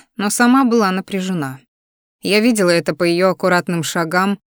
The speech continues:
виртуозно выбирающим наименее шумную область для постановки стопы. Потому как она прислушивалась и бросала взгляды по сторонам,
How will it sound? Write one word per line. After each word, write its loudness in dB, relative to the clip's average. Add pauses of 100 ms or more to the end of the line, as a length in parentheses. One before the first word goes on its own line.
(240)
виртуозно 2
выбирающим 0
наименее 2
шумную 0
область -2
для -2
постановки -4
стопы. -8 (600)
Потому 2
как -6
она 0
прислушивалась -2
и -8
бросала -2
взгляды -2
по -6
сторонам, -4